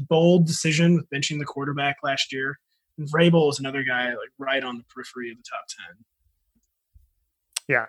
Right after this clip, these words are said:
Speaker 2: um, I'm impressed with, with both of them. And I will send Bills fans to at Roto Pat for the Josh Allen
Speaker 1: <laughs>
Speaker 2: shot.
Speaker 1: Well,
Speaker 2: I
Speaker 1: yeah, oh, yeah,
Speaker 2: will
Speaker 1: okay. I'm
Speaker 2: distance,
Speaker 1: not excited for
Speaker 2: I will
Speaker 1: McDermott.
Speaker 2: distance.
Speaker 1: I'm not a McDermott
Speaker 2: No,
Speaker 1: fan.
Speaker 2: no, no, no, the Josh
Speaker 1: Yeah.
Speaker 2: Allen thing. Because there's nothing,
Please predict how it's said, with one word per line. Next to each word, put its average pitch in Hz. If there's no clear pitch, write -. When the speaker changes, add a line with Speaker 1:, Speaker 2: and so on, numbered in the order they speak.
Speaker 2:
um, 135
I'm 156
impressed 139
with, 120
with 123
both 117
of 113
them. 113
And 135
I 123
will 139
send 131
Bills 127
fans 113
to -
at 131
Roto 120
Pat 110
for -
the 117
Josh 117
Allen 113
Speaker 1:
<laughs> -
Speaker 2:
shot. 113
Speaker 1:
Well, -
Speaker 2:
I 233
Speaker 1:
yeah, 233
oh, 220
yeah, 185
Speaker 2:
will 214
Speaker 1:
okay. 190
I'm 202
Speaker 2:
distance, -
Speaker 1:
not 339
excited 240
for 151
Speaker 2:
I 139
will 139
Speaker 1:
McDermott. 135
Speaker 2:
distance. 135
Speaker 1:
I'm -
not 175
a 196
McDermott 196
Speaker 2:
No, 170
Speaker 1:
fan. 165
Speaker 2:
no, 160
no, 143
no, 127
the 120
Josh 123
Speaker 1:
Yeah. 123
Speaker 2:
Allen 117
thing. 135
Because 139
there's 151
nothing, 147